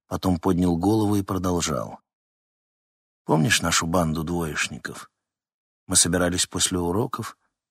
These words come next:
и играли в разные сумасшедшие игры, которые вы придумали вместе с Ли Цзяци. Счастливое было время. Но скоро Цзяци перевели в другую школу,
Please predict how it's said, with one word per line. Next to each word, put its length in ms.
и 140
играли 340
в 80
разные 360
сумасшедшие 800
игры, 600
которые 400
вы 160
придумали 600
вместе 420
с 100
Ли 120
Цзяци. 580
Счастливое 600
было 220
время. 540
Но 80
скоро 340
Цзяци 480
перевели 460
в 80
другую 380
школу, 580